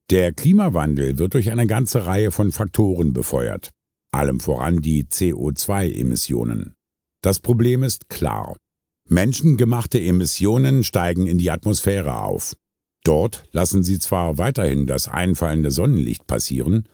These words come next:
blockieren jedoch die von der Erde zurückgestrahlte Wärme. Dieser Treibhauseffekt führt zu einem Anstieg der globalen Durchschnittstemperatur, der wiederum den arktischen Permafrost zum Schmelzen bringt.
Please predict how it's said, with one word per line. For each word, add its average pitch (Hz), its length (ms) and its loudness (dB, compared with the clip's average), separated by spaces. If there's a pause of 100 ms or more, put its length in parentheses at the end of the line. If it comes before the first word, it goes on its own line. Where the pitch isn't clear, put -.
(300)
blockieren 78 600 2
jedoch 95 320 0
die 113 180 0
von 117 220 0
der 107 180 0
Erde 78 340 0
zurückgestrahlte 80 840 -2
Wärme. 92 420 0 (920)
Dieser 117 420 2
Treibhauseffekt - 1040 -2
führt 110 420 0
zu - 140 0
einem 101 260 2
Anstieg 101 460 -2
der 95 140 0
globalen 90 580 2
Durchschnittstemperatur, 78 1400 0 (420)
der 90 240 4
wiederum 104 440 2
den 113 200 0
arktischen 90 680 -2
Permafrost 92 720 -2
zum 64 160 -4
Schmelzen 65 500 -4
bringt. 60 380 -6